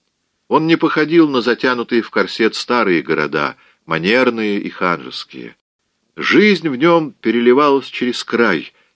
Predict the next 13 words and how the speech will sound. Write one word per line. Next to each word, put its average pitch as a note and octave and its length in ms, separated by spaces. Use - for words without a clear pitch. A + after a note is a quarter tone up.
и F2+ 120
этим D#3 300
он D3+ 140
тоже C#3 420
был F2 240
ей D#2+ 160
люб. C#2 360
«Я G#2 280
сама, G#2 500
как - 240
Атланта», — D2+ 560
подумала D2 560
она, — C#2+ 280